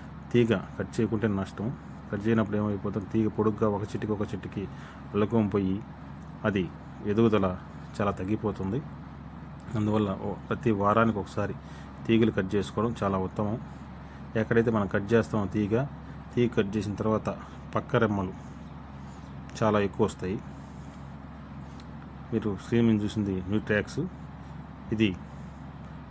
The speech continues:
చెట్టు బలానికి బాగా ఉపయోగపడుతుంది. ఆకులు గ్రీనిష్గా ఈ విధంగా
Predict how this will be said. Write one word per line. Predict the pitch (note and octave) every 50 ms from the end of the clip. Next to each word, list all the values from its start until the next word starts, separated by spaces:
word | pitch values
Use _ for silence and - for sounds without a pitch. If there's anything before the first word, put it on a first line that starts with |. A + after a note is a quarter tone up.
| - - -
చెట్టు | - - - A#2 G#2 F#2 G2+
బలానికి | G2+ G#2+ A2 A2 G#2 G#2 G2
బాగా | G2 G2 G2+ G2 F#2+
ఉపయోగపడుతుంది. | F#2+ G#2 G2+ G2 F#2+ F#2 F#2 G#2 G#2+ B2 C3+ A#2+ G#2+ G#2
ఆకులు | G#2 - - F#2+ F#2 F#2 - - - - - - - - - G#2
గ్రీనిష్గా | G#2 A2 A2 A2 G2+ - - G#2 G#2 A2 - - - - - - - - - - - - - - - - - - - - - - - - - - A#2
ఈ | G#2+ G#2+
విధంగా | G#2+ A2 A2 G#2+ G2+